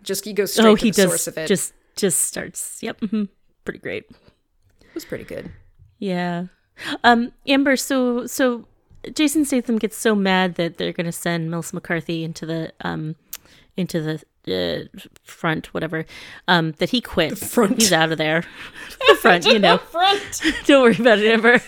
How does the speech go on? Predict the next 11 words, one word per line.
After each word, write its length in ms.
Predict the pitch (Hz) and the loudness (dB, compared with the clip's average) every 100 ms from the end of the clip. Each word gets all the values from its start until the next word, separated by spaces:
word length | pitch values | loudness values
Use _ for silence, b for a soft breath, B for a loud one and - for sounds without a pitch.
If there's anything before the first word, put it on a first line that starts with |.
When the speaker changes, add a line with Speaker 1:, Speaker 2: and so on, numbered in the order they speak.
| - | -10
Speaker 1:
She's 260 | - 220 | -8 -6
going 320 | 185 233 220 226 | 2 6 8 6
to 80 | |
war. 440 | 214 226 220 202 170 | 2 2 0 -2 -6
Speaker 2:
She's 260 | 156 247 220 | 0 0 2
going 320 | 262 240 226 | 4 6 6
in. 320 | 214 208 208 - B B B B B - | 4 2 0 -8 B B B B B 2
Um, 500 | 185 175 175 175 185 _ _ - b b b _ | 6 6 4 0 -4 _ _ -20 b b b _
he 280 | - 180 254 | -2 2 2
just 200 | 226 - | 0 -4
quits, 520 | - - - - - | -4 -4 -4 -10 -16